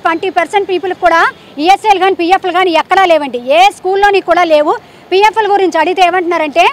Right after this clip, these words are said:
పిఎఫ్ల గురించి అడిగితే అది చాలా తక్కువ అమౌంట్ వస్తుంది, దాని గురించి మీరు ఆలోచించొద్దని కూడా చాలా మేనేజ్మెంట్స్ చెప్తున్నాయండి. దీనికి ఇప్పుడు వరకు మా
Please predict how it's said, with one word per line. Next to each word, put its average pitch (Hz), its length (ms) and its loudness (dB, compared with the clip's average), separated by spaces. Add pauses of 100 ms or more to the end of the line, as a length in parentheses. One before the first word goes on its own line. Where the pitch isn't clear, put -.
(380)
పిఎఫ్ల 403 460 0
గురించి 392 260 -2
అడిగితే 330 180 0 (160)
అది 359 100 -2 (100)
చాలా 349 200 2 (100)
తక్కువ 381 240 0
అమౌంట్ 381 260 0
వస్తుంది, 339 300 -2 (340)
దాని 359 240 2
గురించి 381 260 0
మీరు 370 200 0
ఆలోచించొద్దని 370 720 2
కూడా 349 120 2 (100)
చాలా 320 180 2 (100)
మేనేజ్మెంట్స్ 320 500 -6
చెప్తున్నాయండి. 285 480 -4 (380)
దీనికి 349 260 0
ఇప్పుడు 415 220 -6
వరకు 415 220 -2
మా 403 40 2